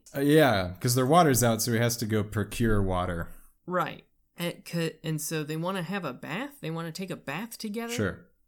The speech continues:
Speaker 2: And so he, he has to go get water, which he typically gets from a fountain of a boy pissing.
Speaker 1: Yeah, yeah. Oh, is that where the
Speaker 2: And
Speaker 1: water comes from? I never quite put that together.
Speaker 2: Yeah, it's the boy piss fountain.
Speaker 1: Okay.
Speaker 2: And so, and, and this is a, a gag that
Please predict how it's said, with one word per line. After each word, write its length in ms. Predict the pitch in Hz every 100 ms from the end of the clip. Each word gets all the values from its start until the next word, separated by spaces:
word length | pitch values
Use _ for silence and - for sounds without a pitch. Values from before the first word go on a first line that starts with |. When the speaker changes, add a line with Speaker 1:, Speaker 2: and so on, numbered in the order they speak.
| _
Speaker 2:
And 140 | - 151
so 220 | 160 147
he, 320 | 147 175 175 -
he 140 | 185
has 160 | 190 185
to 100 | 170
go 180 | 160 175
get 180 | 165 -
water, 360 | 143 156 156
which 220 | 143 139
he 100 | 151
typically 460 | 143 202 202 196 175
gets 240 | 156 160
from 180 | - 151
a 80 | 135
fountain 380 | - 170 - 165
of 100 | 156
a 60 |
boy 320 | 127 147 175 202
pissing. 380 | 202 202 226 233
Speaker 1:
Yeah, 140 | 104
yeah. 260 | 92 85 - -
Oh, 100 | 165
is 120 | 202 131
that 160 | 175
where 100 | 196
the 60 | 170
Speaker 2:
And 80 | 131
Speaker 1:
water 200 | 123 185
comes 220 | 208 196
from? 200 | 220 214
I 60 | 175
never 200 | 175 175
quite 220 | 170 151
put 120 | 151
that 160 | 135 -
together. 420 | 107 107 92 85 - -
Speaker 2:
Yeah, 320 | 247 202 - -
it's 260 | 214 -
the 120 | 254 214
boy 200 | 214 165
piss 260 | 156 131
fountain. 260 | - 120 -
Speaker 1:
Okay. 220 | 98 80 82 _ _ -
Speaker 2:
And 200 | 165 160
so, 540 | - 175 165 160 151 -
and, 240 | 165 175 -
and 140 | 175 190
this 160 | 208
is 120 | 208
a, 120 | 160 101 - 147
a 100 | 151
gag 400 | 151 202 254 214
that 120 | 160